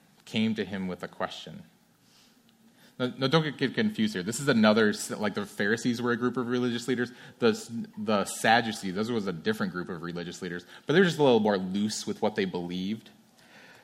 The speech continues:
So verse twenty-three says they didn't believe in people being resurrected, which is a fancy way of saying, like, they just didn't believe in the afterlife, the existence of an afterlife.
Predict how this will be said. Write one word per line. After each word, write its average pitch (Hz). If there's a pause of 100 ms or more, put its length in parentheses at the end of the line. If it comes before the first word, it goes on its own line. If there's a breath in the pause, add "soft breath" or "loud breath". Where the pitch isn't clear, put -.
(280 loud breath)
So 127
verse 147
twenty-three 131
says 110
they 110
didn't 131
believe 110
in 98
people 101
being 92
resurrected, 92
which 104
is 113
a 110
fancy 110
way 95
of 90
saying, 92
like, 85 (160)
they 123
just 127
didn't 120
believe 92
in 85
the 80
afterlife, 80 (500)
the 95
existence 87
of 80
an 82
afterlife. 82